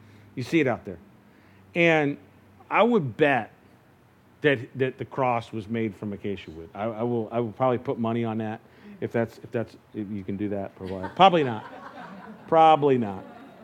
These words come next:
But as Jesus, the veil was hanging on the tree, as Jesus was hanging on the tree, and it came right down to the end.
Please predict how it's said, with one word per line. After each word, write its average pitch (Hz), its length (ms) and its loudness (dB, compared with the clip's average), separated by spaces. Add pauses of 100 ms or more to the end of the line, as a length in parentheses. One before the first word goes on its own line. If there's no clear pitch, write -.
(1900)
But 185 100 6
as 190 120 8
Jesus, 277 640 8 (220)
the 175 140 0
veil 208 500 8
was 175 180 4
hanging 202 460 6
on 190 200 4
the 175 80 2
tree, 147 460 2 (880)
as 135 120 0
Jesus 202 500 2
was 139 140 -6
hanging 180 320 2
on 170 160 2
the 147 60 -2
tree, 113 320 -2 (2000)
and 151 140 4
it 165 120 -2
came 240 320 6
right 208 300 6
down 180 260 4
to 160 60 2
the 139 200 0
end. 104 260 -4